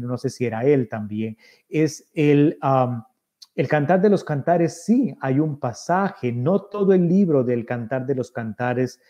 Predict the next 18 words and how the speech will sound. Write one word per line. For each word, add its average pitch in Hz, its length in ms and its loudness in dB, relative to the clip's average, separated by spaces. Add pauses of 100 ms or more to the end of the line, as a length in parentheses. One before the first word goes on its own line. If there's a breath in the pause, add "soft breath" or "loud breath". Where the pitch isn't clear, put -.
(180)
lo 127 140 -2
vas 131 220 0
a 139 40 -8
escuchar 131 460 -4
en 123 180 -4
todos 127 280 0
los 117 200 -6
tres 113 300 -8
años, 123 360 -6
pero 120 200 -4
sí 170 340 0 (120)
al 139 200 2
menos 143 500 0
el 123 160 -4
veintiuno 139 680 0
de 185 140 6
diciembre 131 880 -2 (480 soft breath)
el 127 400 0